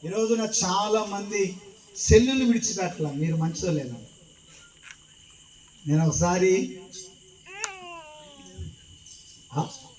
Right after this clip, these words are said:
ఒకసారి పిల్లగా ఒక అక్క బస్సు ముందు, ఆ ముందు కూర్చుంది, నేను వెనక్కి కూర్చుని, ఎవరు వస్తారు? వాళ్ళ అక్క కాదులే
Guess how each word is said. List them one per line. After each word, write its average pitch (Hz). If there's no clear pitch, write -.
ఒకసారి 175
పిల్లగా 151
ఒక 151
అక్క -
బస్సు 170
ముందు, 175
ఆ 147
ముందు 170
కూర్చుంది, 175
నేను 156
వెనక్కి 151
కూర్చుని, 143
ఎవరు 175
వస్తారు? 151
వాళ్ళ 123
అక్క 156
కాదులే 117